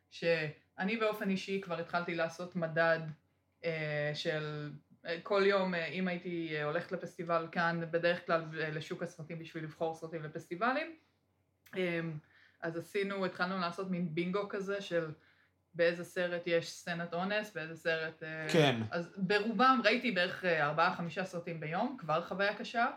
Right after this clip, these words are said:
Speaker 1: אבל, אה, ברובם היו סצנות אונס. אה, אז זה כבר אומר איפשהו, איפה סצנות אונס ממוקמות בקולנוע, אה, נקרא לזה ארטהאוסי וגבוה וכאלה. אז לקחת,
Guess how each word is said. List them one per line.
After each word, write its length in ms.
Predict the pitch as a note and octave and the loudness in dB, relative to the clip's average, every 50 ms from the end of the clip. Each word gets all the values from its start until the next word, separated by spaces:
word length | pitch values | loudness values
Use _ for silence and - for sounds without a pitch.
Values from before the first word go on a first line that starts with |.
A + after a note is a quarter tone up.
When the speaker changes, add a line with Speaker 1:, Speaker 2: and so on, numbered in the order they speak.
| - _ - | -10 _ -10
Speaker 1:
אבל, 380 | E3+ E3 D#3+ D#3 D3+ D3+ D#3 D3+ | -8 -2 0 0 0 0 0 -2
אה, 120 | D3+ D3+ D3 E3 | -2 -2 0 0
ברובם 440 | E3+ E3+ E3 E3 F#3 G3 F#3+ F#3 | 0 0 0 2 4 4 4 4
היו 200 | F3 E3+ E3+ E3+ | 2 0 -2 -4
סצנות 580 | E3 - _ - _ _ - D3+ D3 D3 C#3+ - | -6 -10 _ -20 _ _ -8 -6 -6 -6 -8 -12
אונס. 440 | D#3 - - _ - - - - _ - - _ _ _ _ _ - - - - _ _ _ _ - D3+ | -16 -20 -20 _ -20 -20 -20 -20 _ -20 -20 _ _ _ _ _ -20 -20 -20 -20 _ _ _ _ -10 -8
אה, 340 | D3+ D3 D#3 D3+ D3+ D3+ - | -6 -4 -2 -2 0 0 2
אז 100 | - G#3+ | 2 4
זה 120 | G#3 B3+ B3 | 4 4 4
כבר 300 | B3+ D4 D#4 D#4 D4 C4+ | 8 8 8 8 8 8
אומר 440 | B3+ B3 A#3 A#3+ B3 A#3 A3+ G#3+ G#3 - | 8 8 8 8 8 8 8 8 6 6
איפשהו, 640 | - B3 A#3+ - B3 A#3+ - B3 G#3 G3 F#3 F3+ | 4 4 2 0 -4 -4 -2 0 0 2 2 4
איפה 260 | E3+ G#3+ G#3 - G#3 G3+ | 4 2 2 0 -6 -6
סצנות 460 | - - - G3+ G3 G3 G3 G3 - | -6 -8 -6 -4 -2 -2 -2 -2 -2
אונס 420 | E3+ F3 F3 F3 F3 F3 F3 - | -2 0 0 0 -2 -2 -2 -4
ממוקמות 680 | F3 E3 E3 E3+ E3+ - F3+ E3 E3+ E3+ E3+ E3+ E3+ - E3+ | -6 -4 -4 -4 -6 -4 -4 0 4 6 4 4 4 -2 0
בקולנוע, 960 | E3 E3+ E3+ E3+ - - E3+ F3 F3 F3 F3 E3+ E3+ E3 D#3+ D#3+ D#3 D#3 D#3 D3 - _ _ _ _ _ _ _ _ - | 4 4 4 4 2 -2 -2 -2 0 2 4 4 6 6 6 6 4 4 2 0 -6 _ _ _ _ _ _ _ _ -8
אה, 340 | - D#3 D3+ D3+ D3 D3 D3+ D3+ | -4 -2 -2 0 0 -2 -2 -2
נקרא 280 | D#3 D3+ - D#3+ D#3+ E3 | -4 -6 -4 -2 0 2
לזה 240 | E3+ D#3+ D#3 D#3 - - | 2 0 0 -2 2 4
ארטהאוסי 640 | F3 F3 F3+ F3 F3 F3 E3+ E3+ - E3+ E3+ E3+ D#3 | 4 4 4 4 0 -2 -2 -2 -6 -6 -6 -6 -6
וגבוה 840 | D#3 D#3 D#3 D#3 D3+ D3+ D#3 D3+ D3+ D3+ D3 D3 C#3+ C#3 C#3+ C#3 D3 D3 | -6 -4 -4 -4 -4 -4 -6 -6 -2 0 0 0 0 0 -2 -4 -6 -8
וכאלה. 440 | D3+ D3 - - F2 C3 A#2+ - - _ _ _ _ _ - - | -10 -10 -8 -8 -8 -6 -8 -8 -12 _ _ _ _ _ 0 2
אז 220 | F3+ F#3 F3+ E3+ - - - - F#3 | 4 4 4 0 -6 -14 -12 -2 -2
לקחת, 460 | F#3 F#3+ B3+ C4 C4+ - C#4 C4 | 0 8 8 8 8 8 4 2